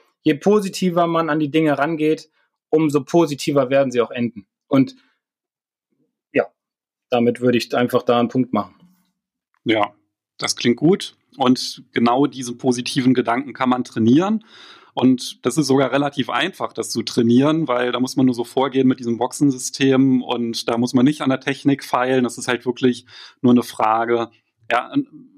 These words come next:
Speaker 2: worauf fokussiert man sich im Schlag?
Speaker 1: Genau.
Speaker 2: Ja. Ne, Thema, ach, egal.
Speaker 1: <laughs> Ja, immer der positive Gedanke, das sollte man ja auch nicht nur beim Golf haben, sondern auch allgemein im Leben.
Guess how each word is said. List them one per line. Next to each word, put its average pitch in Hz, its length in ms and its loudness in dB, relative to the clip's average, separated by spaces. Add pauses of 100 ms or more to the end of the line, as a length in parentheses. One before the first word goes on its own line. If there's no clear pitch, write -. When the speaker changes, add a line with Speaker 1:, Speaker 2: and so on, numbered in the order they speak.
(220)
Speaker 2:
worauf 131 340 0
fokussiert 139 560 0
man 123 140 4
sich 120 200 -6
im 117 140 -4
Schlag? 95 480 -4
Speaker 1:
Genau. 131 220 0 (1120)
Speaker 2:
Ja. - 100 -4 (720)
Ne, 131 200 0
Thema, 117 520 2
ach, 123 180 -4
egal. 95 560 -4
Speaker 1:
<laughs> - 40 -20 (1700)
Ja, 104 100 -4 (100)
immer 190 220 2
der 175 140 0
positive 170 560 0
Gedanke, 151 500 0 (320)
das 139 160 -2
sollte 151 240 2
man 139 220 4
ja 135 140 0
auch 123 120 -2
nicht 135 180 0
nur 131 120 0
beim 123 180 2
Golf 127 260 0
haben, 120 220 -2
sondern 120 260 -2
auch - 140 -10
allgemein 117 500 2
im 113 140 2
Leben. 113 320 0